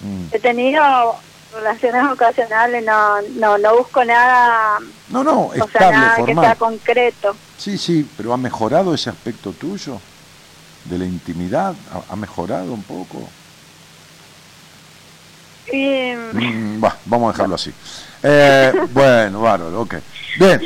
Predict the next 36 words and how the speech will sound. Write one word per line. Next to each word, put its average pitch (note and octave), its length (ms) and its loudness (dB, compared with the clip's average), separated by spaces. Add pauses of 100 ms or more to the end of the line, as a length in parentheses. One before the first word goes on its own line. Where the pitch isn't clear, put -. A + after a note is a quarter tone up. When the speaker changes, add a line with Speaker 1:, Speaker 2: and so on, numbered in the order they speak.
(360)
Speaker 1:
y A#3 260 2
sí, F#3+ 440 0
y G3+ 160 -4
bueno, F#3 440 -4
viste, C#3 280 -4
pero F#3 380 -6
bailar C#3+ 320 -2
no D3 120 -4
alcanza, G2+ 540 -6
¿entendés? G2 760 -6
O F2 80 -10
sea, G2 360 -4
hay, C#3 140 0
hay, D3 260 -2 (300)
a C3+ 100 -2
ver, C3+ 380 -2
uno F#3+ 300 -4
viene D#3 220 2
a B2+ 40 -2
esta G2 220 -4
vida A2 500 -2 (1500)
a A#2 120 -2
recibir C3+ 680 -4 (380)
en B2 180 -4
un F3 140 -6
hogar C#3+ 400 0 (100)
un D#3 160 -8
montón D3 520 -6
de G#2+ 100 -6
cosas C3+ 560 -6 (600)
y A2+ 120 -2
a A#2+ 80 -2
que B2+ 120 -6
le B2 120 -2
falten A#2 500 -2
otras, C#2 520 -12